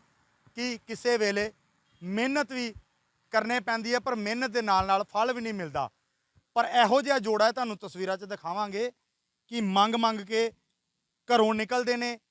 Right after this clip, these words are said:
ਤਾਂ ਪ੍ਰਮਾਤਮਾ ਅੱਗੇ ਅਰਦਾਸ ਕਰਦੇ ਨੇ ਕਿ ਅੱਜ ਕਿਤੇ ਸਾਨੂੰ ਕੁਝ ਨਾ ਕੁਝ ਜ਼ਿਆਦਾ ਮਿਲ ਜੇ, ਕਿਉਂਕਿ ਦੋ ਬੱਚੇ ਨੇ,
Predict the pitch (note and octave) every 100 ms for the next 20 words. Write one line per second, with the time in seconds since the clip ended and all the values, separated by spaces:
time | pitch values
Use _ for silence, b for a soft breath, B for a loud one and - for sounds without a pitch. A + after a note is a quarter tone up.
0 | _ _ _ _ _ _ _ _ - A3
1 | A#3 A3+ G#3 G#3 A3+ A#3 A3 G3+ F#3 G3
2 | F3+ G#3 F3+ G#3 G#3+ G#3 - _ _ -
3 | G#3 - F#3 F3+ G#3+ F#3+ _ _ _ _
4 | G#3 G#3+ G#3 G3 _ _ - F#3+ F#3 G3
5 | G3 _ _ - A#3 A#3 A3+ F#3+ G3 F#3+
6 | F3+ _ - C#3 G3+ G3+ A3 G3 F3 D3+
7 | F3+ D3+ _ _ - A3 - B3+ G#3+ E3
8 | A3 A3+ G3+ - A3 A#3 A#3